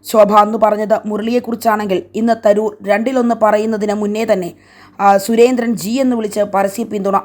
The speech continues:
അറിയിച്ചിരുന്നു. ഇനി എന്നാണ് ജി എന്ന് ഔദ്യോഗികമായി വിളിക്കുക എന്നത് മാത്രമാണ് അറിയാനുള്ളത്. അതേസമയം തരൂർ കേരളത്തിൽ ഒരു സുഖലാവണമാണ്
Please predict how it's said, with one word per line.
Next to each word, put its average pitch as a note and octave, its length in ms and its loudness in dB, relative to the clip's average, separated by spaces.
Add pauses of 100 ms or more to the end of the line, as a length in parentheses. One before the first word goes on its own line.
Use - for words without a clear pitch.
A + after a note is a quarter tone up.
അറിയിച്ചിരുന്നു. F3 600 -4 (600)
ഇനി D4+ 140 4
എന്നാണ് D4 540 4
ജി G3+ 140 -4
എന്ന് B3+ 380 0
ഔദ്യോഗികമായി A#3 760 -2
വിളിക്കുക G#3 440 -2
എന്നത് G3 340 -4
മാത്രമാണ് F#3+ 680 -2
അറിയാനുള്ളത്. E3 540 -8 (880)
അതേസമയം G3+ 560 0 (120)
തരൂർ G#3 380 0 (200)
കേരളത്തിൽ A#3 400 0
ഒരു A3+ 140 0
സുഖലാവണമാണ് A3+ 920 0